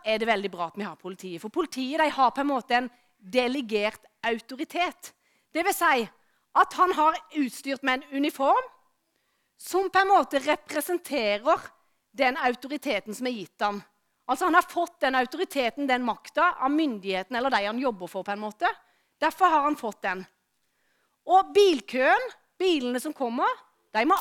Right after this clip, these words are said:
adlyde det. De må adlyde politiet. Vi kan jo si at autoritet, det er på en måte, det er litt vanskelig ord, delegert makt, men altså det er makt som er gitt til Audun som nå er politi. Han har fått en makt.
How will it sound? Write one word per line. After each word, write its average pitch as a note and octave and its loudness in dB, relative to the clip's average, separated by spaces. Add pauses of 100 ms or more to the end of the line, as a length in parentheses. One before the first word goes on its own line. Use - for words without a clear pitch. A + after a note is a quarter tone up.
adlyde G#3 2
det. A3+ 0 (1400)
De C4+ 0
må E4 0 (200)
adlyde G#3 -4
politiet. G#3+ -8 (1040)
Vi - -2
kan F#4 6
jo E4+ 0
si E4+ 2
at D#4 2 (160)
autoritet, D4 -2
det C4+ 0
er C4 -2
på D4 -2
en D4+ 0
måte, C4 0
det C4+ -8
er D4+ -2
litt D4+ -2
vanskelig C#4+ 0
ord, C4+ -4
delegert C4 0
makt, C#4 -2
men C4+ 0
altså C4+ -2
det D4 4
er D#4 4
makt - 0
som D4 -4
er D4+ -2
gitt D4 -6
til C#4+ -2
Audun A3 -4
som C4 -10
nå G#3+ -4
er G3 -6
politi. A#3+ -10 (500)
Han D4 2
har D4+ 0
fått - -12
en A#3 -6
makt. - -12